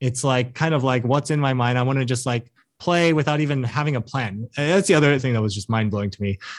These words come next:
One time I went with him to his friend's house. And so you have four eleven-year-olds. They're like, "Hey, let's go play Minecraft together." And you actually watch them play. I was just entranced watching this for an hour. No plan whatsoever. And somehow the most beautiful order emerged from total chaos, like, from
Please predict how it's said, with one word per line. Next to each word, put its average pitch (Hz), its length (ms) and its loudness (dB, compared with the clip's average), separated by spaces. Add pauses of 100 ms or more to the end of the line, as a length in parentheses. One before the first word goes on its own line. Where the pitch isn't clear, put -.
(140)
One 151 220 2
time 151 360 4
I 123 260 2
went 127 220 2
with 120 160 0
him 120 220 2
to 110 80 -2
his 104 160 0
friend's 113 300 0
house. 92 420 -6
And 113 80 -2
so 131 100 2
you 131 100 6
have 123 120 2
four 196 320 4
eleven-year-olds. 113 800 2 (300)
They're 135 100 2
like, 135 140 4
"Hey, 220 160 4
let's 180 160 6
go 185 100 6
play 170 160 4
Minecraft 143 480 4
together." 98 420 -8 (240)
And 143 60 2
you 175 80 6
actually 202 200 6
watch 156 360 4
them 135 200 4
play. 127 220 2
I 92 80 -6
was 113 220 -2
just 147 240 0
entranced 127 580 0
watching 123 360 2
this 107 120 0
for - 140 -4
an 110 120 -2
hour. 104 420 -4 (420)
No 208 240 4
plan 208 320 2
whatsoever. 123 800 2
And 127 180 0
somehow 156 520 2
the 127 220 -2
most 139 300 0
beautiful 165 500 2
order 123 360 0
emerged 120 420 -2
from 117 240 -4
total 147 380 4
chaos, - 560 -6
like, 117 200 2
from 117 340 2